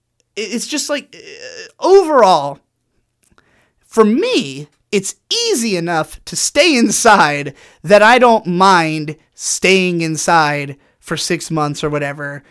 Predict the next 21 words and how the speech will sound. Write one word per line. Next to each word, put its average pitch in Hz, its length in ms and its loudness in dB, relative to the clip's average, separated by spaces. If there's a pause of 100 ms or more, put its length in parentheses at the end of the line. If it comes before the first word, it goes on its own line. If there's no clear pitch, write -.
(200)
for 180 160 -2
a 165 60 0
pandemic. 147 560 -8
It 147 60 -12
just - 240 -4
sucks - 420 -8
to, - 120 -8
like, 135 300 -12
you 135 100 -14
know, 123 100 -18
lose 147 300 -6
the 143 80 -12
summer, 135 440 -12
whatever. 131 640 -8
Eh, 127 420 -18
people's 151 300 -8
lives 135 320 -8
are 120 60 -14
at 101 100 -18
stake. - 400 -18 (340)
But 185 420 0